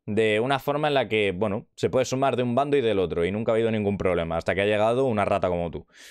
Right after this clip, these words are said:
Que vaya bien, un besito, creadores al menos unidos por algo, y va a ser para echar a este tipo de gente. Un besito muy fuerte, chavales, no os preocupéis, yo estoy de puta madre, al final me he estado riendo toda la mañana. He empezado el curro nuevo.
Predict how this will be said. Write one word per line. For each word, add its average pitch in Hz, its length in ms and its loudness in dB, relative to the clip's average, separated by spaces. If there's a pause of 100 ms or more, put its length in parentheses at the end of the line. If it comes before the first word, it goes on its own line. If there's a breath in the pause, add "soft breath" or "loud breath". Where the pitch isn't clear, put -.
(640 loud breath)
Que 101 80 2
vaya 131 220 4
bien, 190 400 0 (320)
un 113 80 -4
besito, 151 720 0
creadores 120 560 2
al 113 100 0
menos 123 240 -2
unidos 120 300 0
por 120 180 0
algo, 170 400 0 (640)
y 101 80 -8
va 123 100 2
a 120 60 0
ser 135 200 0
para 113 160 0
echar 139 520 0
a 107 160 0
este 107 220 -2
tipo 92 240 -2
de 85 60 -2
gente. 78 380 -10 (840)
Un 170 80 -2
besito 151 260 2
muy 139 120 0
fuerte, 160 480 0
chavales, 139 360 2
no 127 120 0
os 120 60 0
preocupéis, 123 500 0
yo 110 80 2
estoy 107 180 0
de 98 80 2
puta 90 240 0
madre, 110 240 0
al 113 80 0
final 90 260 -2
me 92 60 0
he 92 40 0
estado 92 180 0
riendo 90 320 0
toda 101 460 2
la 90 100 2
mañana. 98 440 0 (800)
He - 40 -2
empezado 131 320 2
el 104 60 -6
curro 107 240 2
nuevo. 135 440 0